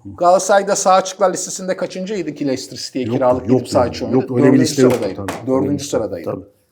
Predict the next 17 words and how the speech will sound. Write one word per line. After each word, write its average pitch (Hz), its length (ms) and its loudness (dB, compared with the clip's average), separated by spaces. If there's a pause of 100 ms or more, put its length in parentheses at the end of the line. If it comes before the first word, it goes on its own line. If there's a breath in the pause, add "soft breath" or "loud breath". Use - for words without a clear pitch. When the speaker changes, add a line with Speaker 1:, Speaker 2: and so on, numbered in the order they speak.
(320)
Speaker 1:
Ziye 127 380 0 (120)
Speaker 2:
Listede 110 320 2
yoktu - 220 4
ya. 120 60 -6
Speaker 1:
falan. 120 360 2
Kaç 156 280 0
tane 151 180 4
oyuncu 147 220 0
var? 123 140 0
Barış 147 260 2
Alper 160 340 6
de 147 40 -2 (140)
Speaker 2:
Evde 123 160 2
yoktu 120 220 2
Speaker 1:
Evet, 98 100 -6
Speaker 2:
tabii. 123 220 -4
Speaker 1:
peki. - 340 -6